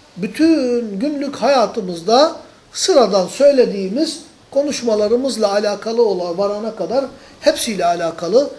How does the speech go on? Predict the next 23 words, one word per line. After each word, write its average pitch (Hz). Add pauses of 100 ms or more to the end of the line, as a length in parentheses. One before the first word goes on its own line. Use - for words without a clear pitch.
(220)
bir 185
doğru 180
ve 156
bir 190
yalan, 165 (120)
bir 185
hak 170
veya 175
bir 165
batıl 156 (120)
tespit 110
ediyor. - (2750)
O 285
kısmi 359 (360)
doğruluk 254 (1500)
ile 208
ilgili 233
olarak 214
verilen 214
hüküm 190
ve 190
yapılan 196
değerlendirme 175